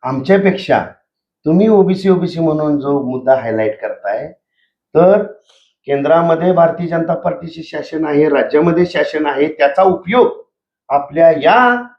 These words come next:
प्रत्येक जिल्हा परिषद गटामध्ये वरती असणाऱ्या सरकारचा करता येईल, हाही मुद्दा प्रकर्षानं आमदार पडळकर साहेब, आदरणीय बापू साहेब मांडत होते. आणि ओबीसी हा त्या प्रचारामधला एक मुद्दा आहे, तो मुद्दा होता.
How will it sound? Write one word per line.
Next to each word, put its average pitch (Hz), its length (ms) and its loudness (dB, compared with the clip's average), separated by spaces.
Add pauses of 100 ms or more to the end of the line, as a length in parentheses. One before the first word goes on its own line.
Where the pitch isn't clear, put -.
प्रत्येक 220 380 -2
जिल्हा 165 280 -2
परिषद 139 400 -6
गटामध्ये 139 720 -2 (480)
वरती 117 380 -2
असणाऱ्या 147 400 0
सरकारचा 123 540 -4
करता 117 400 -8
येईल, 135 160 -2
हाही 202 320 -2
मुद्दा 170 340 2 (520)
प्रकर्षानं 135 600 -4
आमदार 123 380 0
पडळकर 127 440 -6
साहेब, 143 300 -2 (360)
आदरणीय 123 400 -2
बापू 113 300 -6
साहेब 131 320 0 (140)
मांडत 113 420 -2
होते. 170 540 0 (280)
आणि 151 240 0
ओबीसी 185 540 2
हा 233 500 2 (260)
त्या 214 80 4
प्रचारामधला 214 840 2
एक 247 240 2
मुद्दा 180 320 2
आहे, 196 360 2 (460)
तो 214 120 -2
मुद्दा 190 220 2
होता. 175 420 2